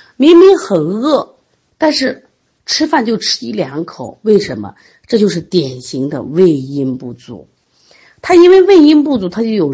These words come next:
虚火呀，有虚火他就感觉到饿，但他去吃的时候，为什么就吃两口？因为胃中缺阴液，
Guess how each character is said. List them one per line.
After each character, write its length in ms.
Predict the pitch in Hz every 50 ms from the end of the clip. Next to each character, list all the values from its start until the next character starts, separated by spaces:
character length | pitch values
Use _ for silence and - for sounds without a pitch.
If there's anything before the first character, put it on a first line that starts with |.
| 143 - -
虚 280 | - - - - 254 262
火 320 | 254 - - 127 98 95
呀， 200 | 117 123 151 - _ _ _ _ -
有 200 | 208 247 247 233
虚 240 | 202 - - - 330
火 260 | 359 349 - 170 143
他 160 | 151 - -
就 120 | 175 190 170
感 200 | 180 170 139 123
觉 120 | 127 131
到 100 | 165 165
饿， 400 | 180 190 202 233 226 190 - _ _ _ _ _ _
但 120 | - 311 302
他 100 | 320 349
去 160 | 330 311 240
吃 260 | - - - - 381 339
的 120 | 392 311
时 180 | - - - 196
候， 140 | 175 160
为 240 | 139 165 208 277 262
什 160 | - - 170
么 80 | 160 160
就 80 | 160 151
吃 180 | - - -
两 280 | 120 117 135 127 151 170
口？ 180 | - - -
因 160 | - 185 202 202
为 200 | 214 214 - _ _ _ _ _ _
胃 240 | - 247 294 285 247
中 220 | 208 226 240 226
缺 180 | - - 240 233
阴 240 | 208 214 233 240 226
液， 240 | 226 202 - -